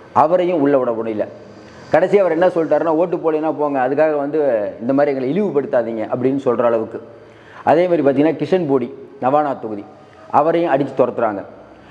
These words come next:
அதாவது, ஒட்டுமொத்தமா கிராமத்துக்குள்ள நுழையாதே அப்படிங்கிறது ஒரே நாள்ல பத்து இடம். ஹரிசாரு, பரிதாபாத், அம்பாடு, நர்வானா, குச்சான். இது வந்து பி ஜே பி தலைமையை வந்து அதிர்ச்சினா, கண்டிப்பா தோத்துருவோங்கிற முடிவுக்கு அவங்க வந்துட்டாங்க அப்படிங்கிறது இதுல இருந்தே தெரியுது.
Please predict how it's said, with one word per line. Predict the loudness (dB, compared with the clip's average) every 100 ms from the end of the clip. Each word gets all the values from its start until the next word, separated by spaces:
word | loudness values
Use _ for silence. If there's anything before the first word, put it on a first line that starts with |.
| -4
அதாவது, | 2 2 2 0
ஒட்டுமொத்தமா | 2 2 2 2 0 2 0
கிராமத்துக்குள்ள | 0 -4 -4 -2 -2
நுழையாதே | 0 2 2 2 0 -2 -4
அப்படிங்கிறது | -6 -4 -2 -2 0 -2 0
ஒரே | 0 2 0
நாள்ல | 0 -2 -2
பத்து | -4 0
இடம். | -2 -2 -6 -20 -20 -20 -14 0
ஹரிசாரு, | 2 2 0 0 0
பரிதாபாத், | -2 0 0 0 0 -2 0
அம்பாடு, | -2 -2 0 0 0 -2
நர்வானா, | -4 -4 -2 -2 -2 -4
குச்சான். | -6 -2 -4 -4 -20 -20 -20 -20 -20 -20 -20 -20 -20 -20 -20 -4 0
இது | 4 4
வந்து | 4 2
பி | 4 4
ஜே | 4 2
பி | -4 -6 -2
தலைமையை | 0 0 0 0 0
வந்து | -2 -2 0 0 -2 -4
அதிர்ச்சினா, | -4 0 -2 -2 -2 0 0 -2 -6 -2
கண்டிப்பா | -2 0 -2
தோத்துருவோங்கிற | 0 0 0 0 0 0 0
முடிவுக்கு | 0 0 0 0
அவங்க | 0 -2 0
வந்துட்டாங்க | 0 0 -2
அப்படிங்கிறது | -2 -4 -2
இதுல | 0 0 0
இருந்தே | 0 -2
தெரியுது. | -2 -2 0 -2